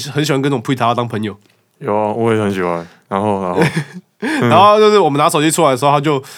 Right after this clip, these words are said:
Speaker 1: 一出辅导室的门，我们手机就放在辅导室的那个房、那个辅导，辅导长室里面。
Speaker 2: 嗯。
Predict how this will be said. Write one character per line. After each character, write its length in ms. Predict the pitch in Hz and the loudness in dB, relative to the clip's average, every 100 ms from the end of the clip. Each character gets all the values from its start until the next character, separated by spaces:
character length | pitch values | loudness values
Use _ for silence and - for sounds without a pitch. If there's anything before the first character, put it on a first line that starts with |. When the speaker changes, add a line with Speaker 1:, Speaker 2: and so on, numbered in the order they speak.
| - | -12
Speaker 1:
一 120 | - | -6
出 240 | 175 175 160 | -2 0 -2
辅 160 | 143 | -2
导 120 | 147 131 | -2 -2
室 120 | 139 | -2
的 80 | 139 | -4
门， 160 | 113 113 | -4 -4
我 80 | |
们 100 | 123 | -6
手 200 | 123 143 | -4 -4
机 60 | 127 | -2
就 80 | 160 | 0
放 120 | 160 | 0
在 60 | 135 | 2
辅 80 | |
导 100 | 135 113 | 0 0
室 300 | 131 117 101 _ | -2 -4 -8 _
的 120 | - | -10
那 100 | 110 | -6
个 300 | 117 117 104 | -4 -4 -4
房、 180 | 98 107 - | -8 -10 -10
那 140 | 117 | -12
个 260 | 107 98 98 | -10 -10 -12
辅 140 | 107 | -6
导， 240 | 131 110 95 | -2 -2 -4
辅 160 | - 131 | -4 -2
导 80 | |
长 160 | 139 101 | -2 -4
室 160 | - 123 | -6 -8
里 120 | 98 | -8
面。 180 | 104 98 _ _ _ _ _ _ _ _ _ | -10 -12 _ _ _ _ _ _ _ _ _
Speaker 2:
嗯。 280 | 117 101 | -6 -6